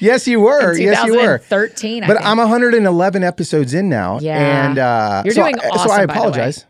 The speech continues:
Speaker 2: Well,
Speaker 1: For, I mean, uh, you've, you've had me on yours three times already, I think.
Speaker 2: Right.
Speaker 1: There's something in my, um,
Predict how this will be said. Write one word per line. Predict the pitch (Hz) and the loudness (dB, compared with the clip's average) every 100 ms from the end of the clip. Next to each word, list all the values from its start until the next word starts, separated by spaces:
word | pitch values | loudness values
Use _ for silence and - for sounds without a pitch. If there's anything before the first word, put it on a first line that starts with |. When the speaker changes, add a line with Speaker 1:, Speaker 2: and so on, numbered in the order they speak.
| _ | _
Speaker 2:
Well, | 156 - _ | -18 -18 _
Speaker 1:
For, | - 143 156 | -6 -4 0
I | |
mean, | 160 143 | 0 0
uh, | 135 156 - | -2 -2 -2
you've, | 175 208 208 | -2 -4 -4
you've | 202 233 | -2 0
had | 233 220 | 2 2
me | 208 | 0
on | 175 | 0
yours | 226 240 - _ _ | -2 -4 -12 _ _
three | 180 202 | -4 -4
times | 208 220 165 | -4 -6 -6
already, | 107 87 | -8 -8
I | - | -12
think. | - - | -10 -10
Speaker 2:
Right. | 508 202 _ - | -10 -12 _ -18
Speaker 1:
There's | 113 | -12
something | 131 - 113 | -12 -10 -10
in | 101 | -10
my, | 104 - - - - - | -10 -10 -14 -20 -20 -14
um, | - 107 95 90 | -8 -6 -6 -10